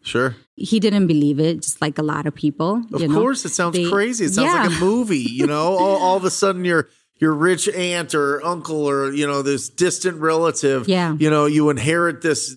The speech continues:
Speaker 1: pile of money type of thing. I mean, it's a, it sounds like
Speaker 2: A scam.
Speaker 1: Yeah, yeah,
Speaker 2: Yeah.
Speaker 1: a scam or, or just too good to be true for sure.
Speaker 2: Too good to be true,
Speaker 1: Yeah.
Speaker 2: yeah. And he, he was just like, "No, this is a scam. This can't be true." I'm like, "Look, I can, um, introduce you to my attorney.
Speaker 1: Yep.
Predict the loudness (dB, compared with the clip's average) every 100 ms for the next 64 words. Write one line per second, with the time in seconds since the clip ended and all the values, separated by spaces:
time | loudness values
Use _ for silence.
0 | _ -4 0 0 0 2 2 0 -2 -2
1 | -2 -4 -4 -2 -2 -2 -2 -2 0 -2
2 | 0 0 0 -4 -4 -2 -2 -4 _ _
3 | -6 -2 0 0 -2 -2 -2 -2 -2 0
4 | 2 2 2 0 0 0 2 2 2 2
5 | 2 2 0 -2 -4 0 0 2 0 2
6 | 0 -2 -4 -4 -4 -6 -4 -2 0 0
7 | 0 -2 -2 -2 0 0 0 0 2 2
8 | 0 -2 -6 -2 0 -2 -4 -6 -6 -2
9 | 0 0 0 -2 -4 -4 -4 -4 -2 0
10 | 0 -2 -4 -2 0 2 0 0 0 2
11 | 2 0 0 2 0 0 -4 -4 0 0
12 | 2 2 2 2 2 0 0 -4 0 0
13 | 0 -2 0 0 0 -2 -2 2 4 4
14 | 4 2 0